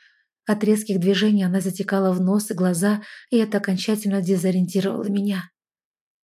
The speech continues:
Сама не поняла как, но вскоре, душераздирающе крича, я упала в бассейн. Поначалу чуть захлебнулась, но смогла вынырнуть на поверхность.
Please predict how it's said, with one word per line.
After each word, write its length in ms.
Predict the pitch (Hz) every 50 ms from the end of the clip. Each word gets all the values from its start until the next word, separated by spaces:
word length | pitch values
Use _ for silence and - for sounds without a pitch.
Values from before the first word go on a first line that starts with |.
| _ _ _
Сама 360 | - - - 247 240 240 247
не 120 | 233 202 190
поняла 360 | - 208 190 202 190 190 185
как, 280 | 185 - 262 254 - -
но 100 | 190 190
вскоре, 460 | 185 - - - 269 240 220 208 214 - - - - - _ -
душераздирающе 920 | 220 240 233 - 240 208 220 214 190 202 220 233 262 269 247 - - 233
крича, 340 | 220 202 202 208 - - 247
я 220 | 247 214 220 220
упала 360 | 220 208 214 - 196 196 185
в 80 | 180 165
бассейн. 600 | 170 185 175 170 - - - 101 98 220 196 - - _ _ _ _ _ _ _ _ _ _
Поначалу 500 | - 208 208 208 208 - - 240 226 220 214
чуть 220 | 214 - 214 175
захлебнулась, 720 | 185 208 208 220 202 190 170 202 233 233 208 202 202 -
но 100 | 208 202
смогла 380 | 208 208 208 196 175 202 202 202
вынырнуть 480 | 170 202 214 202 202 190 196 196 196
на 80 | - 190
поверхность. 640 | 190 202 196 190 185 185 - - 240 - - - -